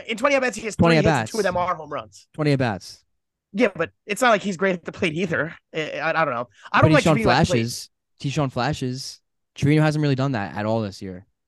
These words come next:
Speaker 1: <sighs> Trevino's had a couple clutch hits. We know Trevino's a little clutch.
Speaker 2: I
Speaker 1: I don't
Speaker 2: like
Speaker 1: know.
Speaker 2: Trevino.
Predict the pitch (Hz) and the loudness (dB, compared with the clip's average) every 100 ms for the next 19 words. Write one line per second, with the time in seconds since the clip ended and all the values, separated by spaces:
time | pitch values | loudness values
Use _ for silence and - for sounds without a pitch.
0 | _ - - - - _ _ _ _ _ | _ -20 -20 -20 -20 _ _ _ _ _
1 | _ _ - 254 294 220 160 151 135 - | _ _ -12 -10 -6 -6 -6 -10 -12 -12
2 | 123 - 120 - - 175 220 185 156 143 | -12 -10 -12 -12 -14 -12 -12 -12 -12 -12
3 | 127 120 113 113 117 - 175 202 208 208 | -12 -16 -14 -12 -10 -4 2 2 2 0
4 | 208 208 208 208 | 0 0 -2 -2